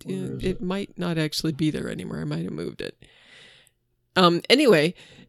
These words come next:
Speaker 2: what amazed me about reading through the Proverbs was how so much of the material in Proverbs showed up in Jesus' teachings, in his parables, in his, in his, uh, instruction to the disciples.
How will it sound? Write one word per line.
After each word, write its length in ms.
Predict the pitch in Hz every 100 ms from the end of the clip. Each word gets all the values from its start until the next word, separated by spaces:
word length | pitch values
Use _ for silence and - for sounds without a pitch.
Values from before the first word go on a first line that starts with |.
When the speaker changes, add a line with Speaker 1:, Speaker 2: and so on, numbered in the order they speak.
| -
Speaker 2:
what 300 | 208 220 - 196
amazed 720 | 196 202 254 359 427 - 170
me 480 | 156 143 143 226 214 -
about 400 | - 175 180 165
reading 320 | - 208 190 180
through 200 | 180 156
the 100 | 156
Proverbs 680 | - 190 180 160 160 180
was 200 | 196 190
how 500 | - 214 226 226 220 -
so 720 | - - - 247 277 269 226
much 560 | 175 175 190 233 285 - -
of 160 | 180
the 80 | 185
material 600 | 185 180 - 247 269 175
in 140 | 151
Proverbs 640 | 151 160 165 160 165 - -
showed 360 | - - 226 196
up 160 | 240 196
in 200 | 190 170
Jesus' 440 | 208 214 180 -
teachings, 680 | - 208 - 123 - - - _ - _ _ - _ _ -
in 100 | 175
his 180 | 156 -
parables, 800 | - 208 220 220 247 262 254
in 380 | - 165 160 165
his, 640 | 165 165 156 156 156 160
in 180 | - 165
his, 420 | 156 160 156 -
uh, 200 | - 62 -
instruction 640 | 165 160 - 180 - 196 202
to 140 | 175
the 120 | 156
disciples. 800 | 160 160 175 180 - 254 262 -